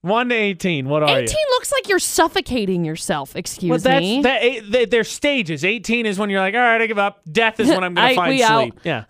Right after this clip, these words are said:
Speaker 2: Um, I think
Speaker 1: How
Speaker 2: I'm
Speaker 1: do you, uh, you look at eighteen? What, what about thirteen?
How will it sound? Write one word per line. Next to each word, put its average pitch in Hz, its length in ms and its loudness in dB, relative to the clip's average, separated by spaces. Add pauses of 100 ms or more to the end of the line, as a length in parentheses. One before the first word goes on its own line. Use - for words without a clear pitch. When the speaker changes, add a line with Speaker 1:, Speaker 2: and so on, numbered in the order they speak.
(140)
Speaker 2:
Um, 359 760 2 (580)
I - 80 0
think 466 160 0
Speaker 1:
How 339 60 4
Speaker 2:
I'm 392 40 4
Speaker 1:
do 392 60 2
you, 370 260 0
uh, 285 60 -4
you 320 240 0
look 339 180 0
at 254 80 2
eighteen? 262 480 0
What, 320 300 -2
what 415 180 2
about - 140 0
thirteen? 233 680 -2